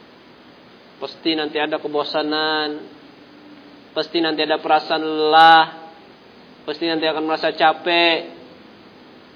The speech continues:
Pasti ada merasa malas. Ini dan itu, gangguan ini dan itu. Ya. Kenapa? Karena syaitanlah, ya, yang menyuruh untuk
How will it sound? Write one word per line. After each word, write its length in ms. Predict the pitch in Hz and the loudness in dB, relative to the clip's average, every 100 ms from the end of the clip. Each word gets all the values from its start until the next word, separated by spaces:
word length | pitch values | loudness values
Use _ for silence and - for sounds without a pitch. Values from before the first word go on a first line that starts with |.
| - | -12
Pasti 160 | 123 | -2
ada 180 | 180 170 | 0 2
merasa 300 | 165 165 175 | 0 0 -2
malas. 720 | 165 160 165 165 170 175 180 - - - - - - - - - - - 185 | -2 2 2 4 6 6 4 -2 -20 -20 -20 -20 -20 -20 -20 -20 -20 -8 0
Ini 160 | 185 180 | 4 4
dan 100 | 170 | 2
itu, 280 | 175 170 190 185 | -2 2 2 4
gangguan 480 | 175 170 160 170 165 | 2 2 2 0 0
ini 240 | 170 170 | 0 0
dan 80 | 160 | 0
itu. 360 | 170 165 202 240 254 - - - - - - - - - - - | -4 4 8 8 6 -8 -18 -20 -20 -20 -20 -20 -20 -20 -20 -18
Ya. 320 | 73 95 113 127 - - - - - - - - - - - - - - - - - | -14 -14 -16 -20 -20 -20 -20 -20 -20 -20 -20 -20 -20 -20 -20 -20 -20 -20 -20 -20 -20
Kenapa? 640 | - 147 156 156 185 226 - | -12 -6 -2 2 2 2 -4
Karena 480 | 139 131 131 127 127 | -6 -6 -6 -8 -10
syaitanlah, 1080 | - 131 151 - - 131 123 123 139 196 196 - - - - - | -12 -10 -10 -12 -8 -8 -6 0 4 4 4 -10 -20 -20 -20 -18
ya, 320 | 113 120 135 - - - - - - - - - | -14 -14 -14 -18 -20 -20 -20 -20 -20 -20 -20 -14
yang 380 | 120 131 127 127 | -8 -6 -6 -8
menyuruh 720 | 123 120 120 120 135 147 - | -10 -8 -8 -6 -6 -6 -10
untuk 500 | 131 120 110 139 | -12 -12 -10 -10